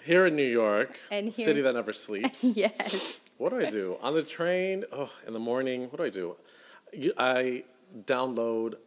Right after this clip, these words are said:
Speaker 1: shows. I'm always watching a movie. My
Speaker 2: Ooh.
Speaker 1: commute to work is about, like, thirty minutes. So I'll download, like, a two-hour movie and watch thirty minutes in, after work,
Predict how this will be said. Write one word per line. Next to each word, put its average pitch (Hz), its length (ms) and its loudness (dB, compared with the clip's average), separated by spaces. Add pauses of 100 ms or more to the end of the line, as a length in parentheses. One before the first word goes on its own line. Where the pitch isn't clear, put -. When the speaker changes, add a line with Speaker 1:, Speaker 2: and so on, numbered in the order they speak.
(140)
Speaker 1:
shows. 90 720 -6 (880)
I'm 104 160 -6
always 107 340 -2
watching 98 220 -4
a 92 40 -8
movie. 85 420 -10 (420)
My 190 160 -4
Speaker 2:
Ooh. - 40 0
Speaker 1:
commute 170 440 -2
to - 100 -8
work 113 300 0
is 107 60 -6
about, 95 220 -4
like, 85 140 -12
thirty 123 280 -2
minutes. 92 460 -10 (540)
So 87 580 -4
I'll 98 180 -6
download, 95 400 -8
like, 85 180 -8
a 85 40 -12
two-hour 95 380 -6
movie 101 520 -8 (300)
and 98 120 -12
watch 87 480 -8 (480)
thirty 101 180 -2
minutes 95 280 -8
in, 127 360 -2
after 90 240 -8
work, 98 460 -2